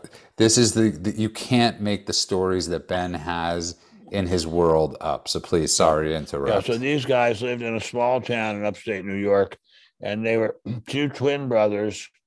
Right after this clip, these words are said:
Speaker 2: neither married. Uh, they had, had excellent, uh, educations, but, uh, for somehow were reduced to rather modest livings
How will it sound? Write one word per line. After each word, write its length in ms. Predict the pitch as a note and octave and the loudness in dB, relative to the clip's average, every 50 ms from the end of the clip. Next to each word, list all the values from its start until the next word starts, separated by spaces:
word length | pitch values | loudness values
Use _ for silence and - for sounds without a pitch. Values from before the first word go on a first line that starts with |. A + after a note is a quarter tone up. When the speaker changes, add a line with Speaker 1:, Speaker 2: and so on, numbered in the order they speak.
| _ _ - | _ _ -12
Speaker 2:
neither 300 | G#2+ A2+ A#2+ B2+ C3+ C3+ | -6 -4 -2 -2 -2 -2
married. 600 | C3 B2 A2+ A2 G#2+ G#2 G#2 G2+ G2 F#2+ F#2+ F2+ _ _ _ _ - - _ _ _ _ - - _ _ _ _ _ - | -2 -2 -2 0 0 0 0 0 -2 -2 -4 -8 _ _ _ _ -20 -20 _ _ _ _ -20 -20 _ _ _ _ _ -2
Uh, 300 | - G2+ G2+ G2 G2 G2 G2+ | 2 4 4 4 4 2 0
they 180 | G2+ G#2 G#2+ | -2 -2 -2
had, 340 | G#2+ G#2+ G2+ G2+ G2 F2+ E2+ - | -2 -2 -2 -4 -6 -10 -10 -8
had 360 | F#2 G#2 G#2+ G2+ G2 F2+ E2+ - _ _ _ _ _ _ | -4 -2 -2 -2 -2 -4 -10 -16 _ _ _ _ _ _
excellent, 640 | - A#2 C3 A#2+ - - C3+ B2 A#2+ A2+ G2 G#2 A2 | 0 0 0 0 -2 -4 -2 -2 -4 -6 -6 -2 0
uh, 360 | G#2 G2 G2 F#2+ F#2+ F#2 F#2 - | 0 2 2 2 2 0 0 -2
educations, 760 | G#2+ G#2 F#2 F#2 F#2 - A2 G#2 G#2 G2+ G2 A2 G#2+ G2 E2+ | -2 -4 -4 -4 -4 -2 -2 -2 -2 -4 -6 -6 -8 -8 -4
but, 260 | F#2 F#2+ F2+ E2+ - - | -4 -4 -4 -4 -2 -2
uh, 200 | G2 F#2 F2+ F2 | -2 0 0 -2
for 100 | D#2+ D#2+ | -6 -8
somehow 680 | - - A2+ A2 G#2+ G#2 G2+ G2 G2 E2+ E2+ F2+ F#2+ E2+ - | -6 -4 -4 -2 -2 -2 -2 -4 -4 -4 -6 -10 -12 -14 -16
were 360 | - G2+ G2+ G2 F#2+ F2 E2 D2 - _ _ - | -12 -8 -6 -4 -4 -6 -8 -12 -16 _ _ -16
reduced 520 | F#2 G2 F#2+ F#2 A#2 C3 C3 A#2 - - | -12 -10 -4 0 2 2 2 2 0 -4
to 120 | - G#2+ G2 | -4 -4 -4
rather 380 | F#2+ G2+ G2+ G2 G#2 G2+ G2 | -2 0 2 2 2 0 -2
modest 500 | F#2 G2 G#2 G#2+ G#2 G#2 G2+ G2+ F#2 - | -4 -2 0 2 2 2 2 0 -4 -6
livings 480 | - G#2+ G#2 G#2 G#2+ G#2 G2+ G#2 G2 - | -6 -4 -4 -4 -4 -4 -6 -6 -8 -12